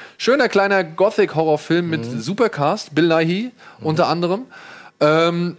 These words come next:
Speaker 1: in dem es so eine Art, ja, es ist so ein bisschen Mörderjagd, äh, im viktorianischen London mit sehr expliziten und, äh, blutigen Sequenzen. Abgeschnittene Penisse soll man auch entdeckt haben.
Speaker 2: Ups.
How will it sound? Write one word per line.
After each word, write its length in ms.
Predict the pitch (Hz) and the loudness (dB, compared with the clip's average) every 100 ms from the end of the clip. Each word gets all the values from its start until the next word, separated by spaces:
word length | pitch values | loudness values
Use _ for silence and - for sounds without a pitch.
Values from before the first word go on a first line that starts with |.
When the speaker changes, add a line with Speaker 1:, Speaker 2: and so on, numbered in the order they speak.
| - | -6
Speaker 1:
in 140 | 156 | 0
dem 160 | 156 196 | 4 2
es 80 | 196 | 2
so 80 | |
eine 80 | 185 | 0
Art, 260 | 135 156 156 | 2 2 2
ja, 240 | 127 151 | 2 4
es 140 | 147 135 | 2 -2
ist 140 | 143 | -8
so 100 | 156 | -6
ein 180 | 147 143 | -4 -4
bisschen 540 | 147 - 156 143 139 | -4 -2 -4 -4 -2
Mörderjagd, 720 | 127 165 175 160 147 147 - 135 | 2 2 4 2 2 0 -4 -6
äh, 300 | 143 139 135 | -2 -2 -2
im 340 | 113 139 131 | -4 -6 -6
viktorianischen 680 | 123 143 143 139 139 139 131 | -6 -6 -2 0 0 -2 -4
London 560 | 131 180 156 151 156 131 | -2 0 0 0 -2 -4
mit 220 | 135 135 | -4 -4
sehr 340 | - 139 165 | -2 0 0
expliziten 840 | 160 - 160 151 - 175 170 165 160 | -2 -8 -8 -8 -6 -6 -6 -6 -6
und, 380 | 135 151 143 139 | -6 -6 -6 -4
äh, 360 | 113 135 131 123 123 - | -2 -2 -4 -6 -12 -20
blutigen 840 | 127 123 180 180 151 135 127 113 | -10 -4 -2 -2 -4 -4 -4 -6
Sequenzen. 720 | 113 127 - 127 151 151 165 170 - _ _ - | -4 -4 0 -2 -2 -8 -10 -12 -20 _ _ -8
Abgeschnittene 520 | - - 131 135 131 | -8 -6 -4 -2 -4
Penisse 400 | 120 139 143 131 | -2 -2 0 -2
soll 140 | 123 | -2
man 100 | 131 | 0
auch 120 | 127 135 | -2 -2
entdeckt 280 | 127 135 | -4 -6
haben. 160 | 143 160 - - | -8 -10 -14 -8
Speaker 2:
Ups. 400 | 139 302 - - | 0 0 0 -14